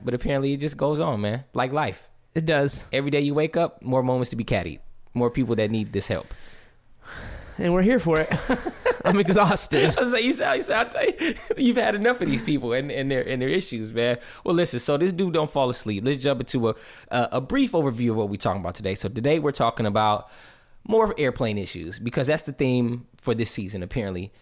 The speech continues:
Speaker 1: Planes, trains, automobile fails. Um, we got some info about how not to ride with the missus. What shouldn't happen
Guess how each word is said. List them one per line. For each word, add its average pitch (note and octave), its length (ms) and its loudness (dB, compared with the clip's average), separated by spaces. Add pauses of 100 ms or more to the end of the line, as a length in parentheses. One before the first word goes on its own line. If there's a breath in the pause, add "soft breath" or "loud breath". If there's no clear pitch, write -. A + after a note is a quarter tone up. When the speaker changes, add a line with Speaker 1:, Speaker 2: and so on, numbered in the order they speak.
(180 soft breath)
Speaker 1:
Planes, C#3+ 600 0
trains, B2+ 520 0 (140)
automobile A2 600 2
fails. D2+ 580 -10
Um, G2 240 0
we A2 80 -2
got C3+ 160 0
some A#2+ 200 -4 (100)
info C#3 280 0
about A#2 300 2
how C#3 300 -2
not B2+ 220 -2
to B2 120 -2
ride G2+ 300 0
with - 160 -8
the G2+ 40 -8
missus. D#2+ 420 -10 (160 soft breath)
What A#2 140 -4
shouldn't C3+ 380 0
happen G#2 400 -6